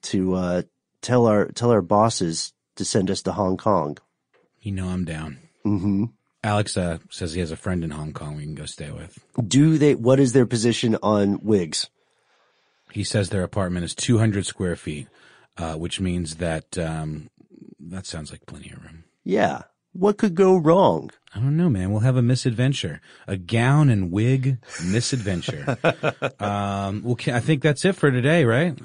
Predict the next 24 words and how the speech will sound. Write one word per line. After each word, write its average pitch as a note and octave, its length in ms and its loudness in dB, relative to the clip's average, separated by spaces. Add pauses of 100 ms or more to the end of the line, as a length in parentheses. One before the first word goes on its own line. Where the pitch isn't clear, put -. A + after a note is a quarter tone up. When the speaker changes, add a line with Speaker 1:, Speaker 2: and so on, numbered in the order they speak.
Speaker 1:
Yeah. A2 320 4
Speaker 2:
Yeah. A#2 300 2
Speaker 1:
Yep. A2 200 0 (240)
Speaker 2:
Man, C#3+ 220 0
that G2 160 2
history G2 360 -4
was D#2+ 140 -8
dumb. D#2+ 440 -8 (500)
<laughs> - 80 -6 (1800)
Right? E3+ 380 4 (440)
Well, - 80 4
I G3+ 120 6
guess D3+ 200 4
ridic-, G#2 340 -4
it F#3+ 80 0
was F#3 140 6
not D#3+ 200 4
dumb. F2+ 440 -4
It's B2+ 160 -2
ri-, C3+ 160 -2
ridiculous. C3 580 2
Absurd. C3 480 2
It's G#2+ 80 -6
wacky, F3 480 0